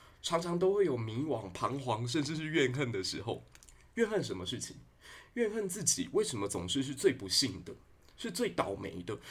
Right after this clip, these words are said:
是最有-，没有人能够理解的。你觉得你的痛苦似乎在这个世界上只有你自己在面对，自己在承担。然后，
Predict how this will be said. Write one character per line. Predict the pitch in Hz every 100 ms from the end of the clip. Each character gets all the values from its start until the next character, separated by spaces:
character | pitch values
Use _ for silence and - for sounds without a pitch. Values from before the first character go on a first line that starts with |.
| -
是 | - 262
最 | 277 254
有-， | 170
没 | 120 131 165
有 | 240 135
人 | 101 104
能 | 123
够 | 165
理 | 113 98
解 | 110 98
的。 | - - - _ _ _ - - - - -
你 | 147
觉 | 139 208
得 |
你 | 208
的 | 120
痛 | 117 185
苦 | 120 113 - - -
似 | - 226
乎 | 208
在 | 208
这 | 190
个 | 185
世 | 170 160
界 | 165
上 | 165 139
只 | 123 143
有 | 123
你 | 104
自 | 101 135
己 | -
在 | 127
面 | 131 120
对， | 123
自 | 117
己 | 120
在 | 107
承 | 101 - -
担。 | 101 117 117 - - - _ _ - _ - - _ _
然 | 139 123
后， | - 185